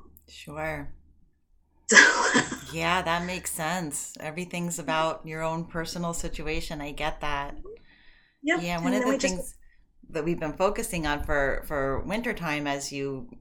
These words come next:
Speaker 1: as you were mentioning, how it's a time for slowing down and going inward, we've been really trying to cultivate that deeply relaxed nervous system.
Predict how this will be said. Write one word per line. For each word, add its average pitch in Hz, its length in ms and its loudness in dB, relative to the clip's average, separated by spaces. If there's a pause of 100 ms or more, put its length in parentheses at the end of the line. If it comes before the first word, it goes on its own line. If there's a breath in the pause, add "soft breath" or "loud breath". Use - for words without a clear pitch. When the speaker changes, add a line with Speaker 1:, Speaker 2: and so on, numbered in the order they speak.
Speaker 1:
as 147 200 -10
you 143 80 -6
were 139 120 -2
mentioning, 147 500 -4
how 139 160 -2
it's 139 160 -4
a 147 60 -8
time 143 260 -2
for 139 180 -4
slowing 143 480 -6
down 156 300 -2
and 143 80 -6
going 139 320 -2
inward, 151 380 -2 (320 loud breath)
we've 147 160 -6
been 151 180 -2
really 190 300 -2
trying 165 320 -4
to 151 160 -6
cultivate 151 680 -4
that 135 240 -2
deeply 151 380 -8
relaxed 139 500 -2
nervous 139 420 -2
system. - 680 -8